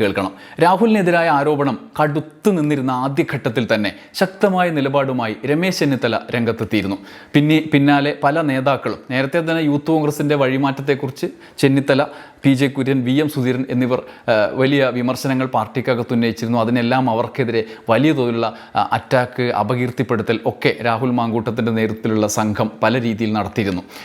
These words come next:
എന്തായാലും, ഈ പ്രശ്നം പുതിയതായി വന്നപ്പോൾ ആദ്യം പ്രതിരോധിച്ച് നിന്നെങ്കിലും പിടിച്ചു നിൽക്കാനാവാതെ പ്രതിപക്ഷ നേതാവും രാഹുലിനെ കൈവിടുന്ന കാഴ്ചയാണ് നമ്മൾ കണ്ടത്. ഈ സാഹചര്യത്തിൽ നിന്ന് തന്നെ തുടങ്ങാം. ഏഹ്, വി ഡി സതീശൻ,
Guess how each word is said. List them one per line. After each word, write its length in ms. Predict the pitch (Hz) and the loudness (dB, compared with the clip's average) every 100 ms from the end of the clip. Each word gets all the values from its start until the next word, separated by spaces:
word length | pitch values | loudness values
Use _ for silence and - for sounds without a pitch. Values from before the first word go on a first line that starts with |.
| - | 0
എന്തായാലും, 400 | 185 185 160 - - - | 4 4 2 -2 -8 -2
ഈ 240 | 147 165 190 | 2 2 2
പ്രശ്നം 340 | 160 156 147 131 143 | -2 0 0 0 0
പുതിയതായി 420 | 139 147 139 135 | 0 2 2 0
വന്നപ്പോൾ 720 | 120 120 113 113 - - - | -2 -4 -2 -4 -4 -12 -2
ആദ്യം 560 | 123 151 160 170 160 - | 2 2 2 0 -2 -2
പ്രതിരോധിച്ച് 540 | 135 123 147 151 143 156 | -2 2 2 0 -2 0
നിന്നെങ്കിലും 460 | 131 123 117 120 | 2 0 0 -2
പിടിച്ചു 340 | 117 160 165 185 | 0 0 2 0
നിൽക്കാനാവാതെ 760 | 135 - 127 117 110 107 104 - - - | 0 0 0 0 0 0 -4 -6 -6 0
പ്രതിപക്ഷ 400 | 175 208 208 208 | 2 2 0 0
നേതാവും 440 | 147 127 117 110 110 - 139 | 0 0 0 -2 -8 -6 -2
രാഹുലിനെ 420 | 139 156 151 143 131 | 0 0 0 0 0
കൈവിടുന്ന 400 | 123 127 135 127 | 0 -2 -2 0
കാഴ്ചയാണ് 460 | 107 104 120 107 | -2 -2 -2 -2
നമ്മൾ 240 | 101 104 110 | -4 -4 -2
കണ്ടത്. 280 | 98 90 - - - - | -2 -2 -6 -8 -20 0
ഈ 80 | 214 | 2
സാഹചര്യത്തിൽ 600 | 214 165 160 160 143 139 | 4 2 2 0 0 0
നിന്ന് 380 | 127 113 117 120 | 0 0 -2 0
തന്നെ 140 | 117 113 | 0 0
തുടങ്ങാം. 500 | 104 98 90 - - - - | -2 -2 -4 -6 -20 -20 -2
ഏഹ്, 200 | 143 135 - | 2 4 4
വി 160 | 165 196 | 2 2
ഡി 80 | |
സതീശൻ, 520 | 190 160 143 143 139 | 2 2 2 0 -4